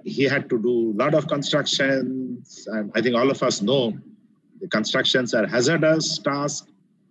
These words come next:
And I, I think he continued to do that for ten years, uh, a little bit more than ten years, actually, uh, when, or just about ten years, I think two thousand seventeen, when he really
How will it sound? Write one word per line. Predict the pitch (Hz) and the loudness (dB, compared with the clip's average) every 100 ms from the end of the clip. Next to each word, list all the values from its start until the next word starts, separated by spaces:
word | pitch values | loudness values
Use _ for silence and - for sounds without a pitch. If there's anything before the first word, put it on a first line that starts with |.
| _ - | _ -8
And | 113 117 117 104 110 | -4 -2 -2 -4 -2
I, | 110 110 92 110 | 0 0 0 0
I | |
think | 117 104 | 0 0
he | 117 | 0
continued | 107 110 139 135 127 | 0 -4 -2 -2 -2
to | 113 | -4
do | 110 143 | -4 0
that | 139 127 | 0 0
for | - | -4
ten | - 160 | 0 2
years, | 156 160 156 110 - - - _ _ _ _ _ 95 | 4 4 2 0 -4 -12 -18 _ _ _ _ _ -12
uh, | 98 101 | -8 -4
a | 110 110 | 0 2
little | 131 135 | 2 2
bit | 127 101 | -2 0
more | 131 123 | 0 0
than | 113 107 | 0 0
ten | 107 98 | 0 0
years, | 92 90 | -2 -4
actually, | - - 165 147 190 - _ _ _ - - | -6 -4 -2 -2 -4 -6 _ _ _ -20 -10
uh, | 95 95 92 | -6 -2 0
when, | 92 120 117 110 - | 2 2 2 -2 -2
or | 127 | -2
just | 101 104 - 165 | 0 0 0 2
about | 143 - | 0 2
ten | 113 | 0
years, | 98 85 - | 0 -2 -2
I | |
think | 95 104 | -4 -4
two | 117 110 | -4 0
thousand | 113 113 | 0 0
seventeen, | 101 113 120 110 123 107 | 0 0 2 2 2 2
when | 107 | -4
he | 104 | -4
really | 95 113 113 98 | -2 -2 -2 -4